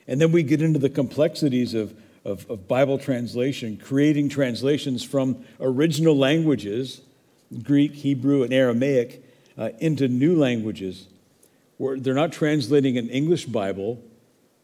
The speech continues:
into all these new languages. They're translating Greek, Hebrew, and Aramaic, uh, into Greek. And there's a slide here that just shows the fifteen steps of Bible translation.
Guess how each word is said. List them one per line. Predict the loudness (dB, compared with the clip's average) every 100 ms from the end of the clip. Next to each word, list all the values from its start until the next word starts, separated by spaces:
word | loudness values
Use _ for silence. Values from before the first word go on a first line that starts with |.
| -8
into | -4 -4
all | -2 -2 -2
these | -2 0
new | 2
languages. | 4 2 0 -6 -8 -10
They're | -6 -6
translating | -4 -4 -4 -2 -2 -2 -4
Greek, | -2 0 0 -4
Hebrew, | -8 -4 -2 0 0 -2 -8 -16
and | -12 -4
Aramaic, | 0 0 0 0 -2 -6 -16 _ _ _ _
uh, | -10
into | -6 -6 -6
Greek. | -2 -2 -2 -8 -20 _ -20 _ -6
And | -4
there's | -2
a | -4
slide | 0 2 4
here | 4
that | 2 0
just | -4
shows | 0 2 2
the | 0
fifteen | -6 0 -2 0 -2 -2
steps | -4 -2 -2 -2 -6
of | -4
Bible | -2 0 -2
translation. | -2 -4 -2 -2 -2 -6 -10